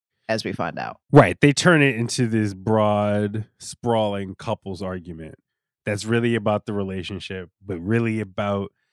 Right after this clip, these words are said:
Speaker 2: the dispositions, you know, and the pathologies of the two people in the relationship.
Speaker 1: Mm-hmm.
Speaker 2: Uh,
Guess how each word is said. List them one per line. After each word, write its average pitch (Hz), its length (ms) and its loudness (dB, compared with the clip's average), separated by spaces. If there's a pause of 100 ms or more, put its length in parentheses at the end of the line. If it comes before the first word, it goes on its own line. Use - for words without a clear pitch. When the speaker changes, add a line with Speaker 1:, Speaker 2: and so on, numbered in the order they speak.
(340)
Speaker 2:
the 113 60 -12
dispositions, 101 1300 -6
you 104 140 -6
know, 92 260 -4
and 82 140 -8
the 87 40 -14
pathologies 104 680 -4
of 95 80 -10
the 95 80 -12
two 113 180 -4
people 110 360 -6
in 101 160 -6
the 98 80 -4
relationship. 95 920 -4 (260)
Speaker 1:
Mm-hmm. 110 400 -2
Speaker 2:
Uh, 90 220 -6